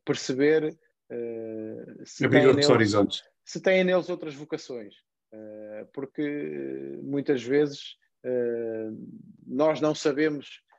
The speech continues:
Speaker 1: eh, que temos essa vocação e, e, e, e, e se calhar perdemos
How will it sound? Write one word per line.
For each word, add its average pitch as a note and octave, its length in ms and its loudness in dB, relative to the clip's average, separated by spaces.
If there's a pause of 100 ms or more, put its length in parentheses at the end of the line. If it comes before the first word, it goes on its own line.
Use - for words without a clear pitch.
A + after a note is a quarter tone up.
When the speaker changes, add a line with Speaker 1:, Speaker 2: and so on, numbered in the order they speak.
(160)
Speaker 1:
eh, A#2 720 -10
que G#2+ 100 -6
temos D3 320 0
essa C#3+ 260 0
vocação C#3+ 680 -2
e, B2 460 -8 (300)
e, B2+ 80 -8
e, A#2+ 520 -6
e, G#2+ 680 -8 (1000)
e D3 60 -10
se - 80 -12
calhar C3+ 280 2
perdemos C#3 420 -2